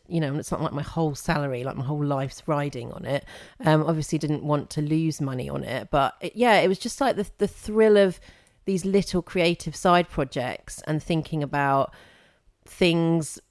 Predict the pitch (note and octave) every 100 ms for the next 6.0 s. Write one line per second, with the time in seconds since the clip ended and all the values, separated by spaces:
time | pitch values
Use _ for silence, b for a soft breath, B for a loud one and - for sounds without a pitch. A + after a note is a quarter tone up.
0 | - - G#3 F3+ F3 C#3+ - D3+ C3 C3+
1 | - A2 A#2+ C#3+ D3+ - b b _ _
2 | D#3+ E3+ D#3+ - _ _ _ _ _ -
3 | - - G#3+ A3+ G3+ G3+ F#3 F3 D3 -
4 | - G3 F3 - - - D#3+ D#3 D3+ D3
5 | - - - D4 C#4+ A#3 - F3+ - F#3